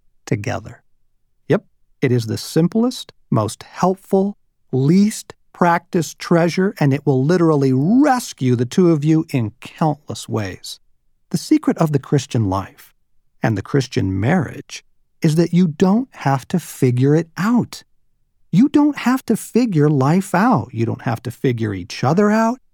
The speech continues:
You don't have to figure parenting out or money or family.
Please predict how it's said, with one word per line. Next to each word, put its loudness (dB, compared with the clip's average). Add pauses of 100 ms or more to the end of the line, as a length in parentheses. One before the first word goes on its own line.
(260)
You 2
don't 2
have -2
to -4
figure -4 (120)
parenting 0
out 0
or -2
money 2
or -8
family. 0